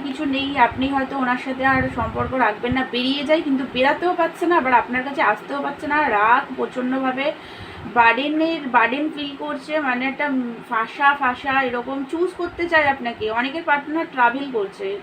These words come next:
উম, পাহাড়ে, সমুদ্রে, ওইসব জায়গায় গেছে বেড়াতে, but আপনি ওনার ওয়ার্ল্ড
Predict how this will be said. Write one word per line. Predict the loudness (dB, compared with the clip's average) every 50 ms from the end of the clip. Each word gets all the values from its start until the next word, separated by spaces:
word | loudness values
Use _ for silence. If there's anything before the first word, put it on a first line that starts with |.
| -12 -12
উম, | -12 -12 -6 -2
পাহাড়ে, | 0 0 2 2 2 2 0 -2 -4 -6
সমুদ্রে, | -8 -8 -6 -8 -8 -8 -8 -4 -2
ওইসব | -2 -2 -2 -4 -8 -6 -6
জায়গায় | -6 -4 -4 -4 -2
গেছে | -2 -2 -2 -2 -4 -6 -6
বেড়াতে, | -4 -4 -4 -6 -6 -8 -10 -10 -10 -14 -18 -18 -18 -18 -12 0
but | 2 4 6 6
আপনি | 6 6 4 2 0 2
ওনার | 2 2 2 2
ওয়ার্ল্ড | 2 4 6 6 6 6 4 2